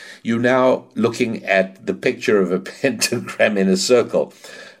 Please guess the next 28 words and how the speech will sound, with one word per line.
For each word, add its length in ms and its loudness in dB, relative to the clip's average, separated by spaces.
uh, 60 4
or 180 4
a 80 4
pentacle, 600 -2
as 180 -4
it's 140 -10
sometimes 540 0
called. 360 0
Look, 340 -2
please 380 -4
believe 400 0
me 100 0
when 140 2
I 100 0
tell 260 0
you 100 0
it 60 0
has 320 -4
absolutely 760 -2
zero 580 2
spiritual 580 -4
significance. 880 -12
It 240 -4
does 280 0
not 360 2
mean 400 -4
anything 520 0
religious 560 0